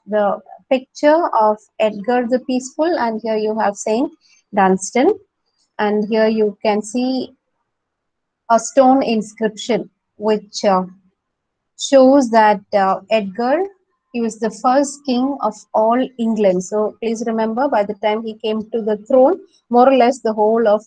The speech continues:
England was under the Wessex. So he can be considered as the first true king of the whole of England, and he was crowned by Dunstan, the Archbishop of Canterbury, in the Saxon Abbey on the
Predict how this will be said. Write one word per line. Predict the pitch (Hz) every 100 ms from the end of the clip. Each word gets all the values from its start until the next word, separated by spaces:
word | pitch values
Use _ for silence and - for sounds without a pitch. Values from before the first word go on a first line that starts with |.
| -
England | 208 202 233 320 220
was | 214 294 -
under | 202 220 427 - - - _ -
the | 240
Wessex. | 233 208 196 - -
So | - 220 220
he | 254 262 - 240
can | 214
be | 208
considered | 208 208 214 226 220
as | 196 196
the | 202 -
first | 262 277 - - -
true | - 320 370 -
king | 262 226
of | 220 - _ _ _ _ -
the | 214 202
whole | 226 262 285 _
of | 214 208 190 -
England, | 269 226 196 285 415 -
and | 226 220
he | 220
was | 214 - -
crowned | 233 254 302 233
by | 208 220 427 _ _ _
Dunstan, | 196 220 220 214 - 381 466
the | 339 -
Archbishop | 208 202 208 214 214 214
of | 202 -
Canterbury, | 185 185 185 202 247 415 _ _ _ _ -
in | 202
the | 202
Saxon | 214 208 - 233 220
Abbey | 196 180 226 403 330
on | 214 202 196
the | 311